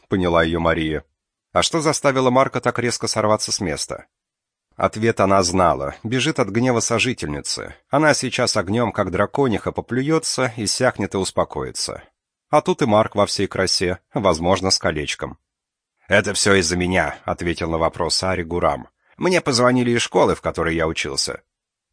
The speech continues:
«То есть вы все, химик, физик и лирик?» «Да, но их уже в живых нет, а я все еще пыхчу, и меня пригласили на последний звонок как почетного гостя. А после линейки будет спектакль, поставленный по моей пьесе.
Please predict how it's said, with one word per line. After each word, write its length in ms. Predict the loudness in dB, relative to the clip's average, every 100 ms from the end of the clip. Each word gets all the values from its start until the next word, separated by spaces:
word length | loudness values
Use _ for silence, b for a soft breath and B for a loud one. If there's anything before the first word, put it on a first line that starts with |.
| 2
«То 120 | 4
есть 200 | 4 0
вы 140 | -2
все, 380 | -2 2 2 0
химик, 360 | -4 -2 0 0
физик 380 | -2 -4 -4 -4
и 40 |
лирик?» 400 | -2 0 -2 -8 _ _ _ _
«Да, 400 | -4 2 4 4
но 160 | 2 2
их 200 | 2 0
уже 280 | -2 0 0
в 60 |
живых 400 | 0 0 0 0
нет, 360 | -4 -4 -6 -10
а 160 | -4 0
я 160 | 2 2
все 220 | 0 0
еще 200 | 0 -2
пыхчу, 540 | -4 -4 -4 -4 -6 -10 _
и 100 | 0
меня 240 | 2 2 2
пригласили 500 | 2 0 0 0 0
на 100 | 2
последний 480 | 2 2 -2 0
звонок 400 | 0 2 4 4
как 160 | 0 -2
почетного 520 | -2 0 0 2 2
гостя. 480 | 0 -2 -4 -6 -10 B B B
А 80 | -4
после 380 | 2 2 2 0
линейки 460 | 2 4 2 2 -2
будет 280 | -2 -4
спектакль, 560 | -2 -4 2 2 2 -2
поставленный 600 | 0 0 2 0 0 -4
по 100 | -4
моей 240 | -2 0 -2
пьесе. 540 | -4 -4 -2 -2 -6